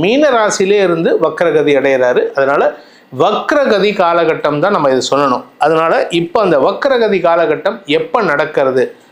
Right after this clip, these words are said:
அப்படின்னு பார்க்க போறோம். ஆனி மாதம் இருபத்தி ஒன்பதாம் தேதி, அதாவது இங்கிலீஷ்ல சொல்லணும்னா ஜூலை மாதம் பதிமூணாம் தேதி அன்னைக்கு சனி வக்ரகதி அடைகிறார்.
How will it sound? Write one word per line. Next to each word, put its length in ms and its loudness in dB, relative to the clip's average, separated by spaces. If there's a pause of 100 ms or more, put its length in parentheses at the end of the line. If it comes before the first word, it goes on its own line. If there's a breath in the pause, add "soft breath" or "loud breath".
(100)
அப்படின்னு 280 2
பார்க்க 420 0
போறோம். 140 -2 (420 soft breath)
ஆனி 320 0
மாதம் 500 0 (1000)
இருபத்தி 460 0
ஒன்பதாம் 540 2
தேதி, 400 -2
அதாவது 640 0 (220)
இங்கிலீஷ்ல 640 0
சொல்லணும்னா 600 0 (240)
ஜூலை 300 2
மாதம் 380 0
பதிமூணாம் 540 2
தேதி 220 0
அன்னைக்கு 460 -4
சனி 400 0
வக்ரகதி 580 0
அடைகிறார். 420 0